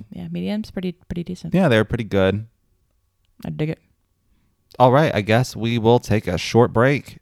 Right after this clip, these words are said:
Speaker 2: and then you're gonna get a twofer from me as well, so.
Speaker 1: <gasps> Oh my God, this is like a quadruple threat.
Speaker 2: It is.
Speaker 1: All right, see you soon, Roadsters.
Speaker 2: And we are back.
Speaker 1: We're back.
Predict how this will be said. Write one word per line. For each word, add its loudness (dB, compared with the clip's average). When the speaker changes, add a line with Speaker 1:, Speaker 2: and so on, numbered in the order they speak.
Speaker 2:
and 0
then 2
you're 0
gonna 2
get 2
a 0
twofer 2
from 0
me 4
as 4
well, 6
so. 2
Speaker 1:
<gasps> -16
Oh -2
my -2
God, -4
this -2
is -8
like -8
a -6
quadruple -4
threat. -8
Speaker 2:
It 6
is. 4
Speaker 1:
All -8
right, -12
see -6
you -4
soon, -4
Roadsters. -8
Speaker 2:
And 4
we 4
are 8
back. 2
Speaker 1:
We're -4
back. -2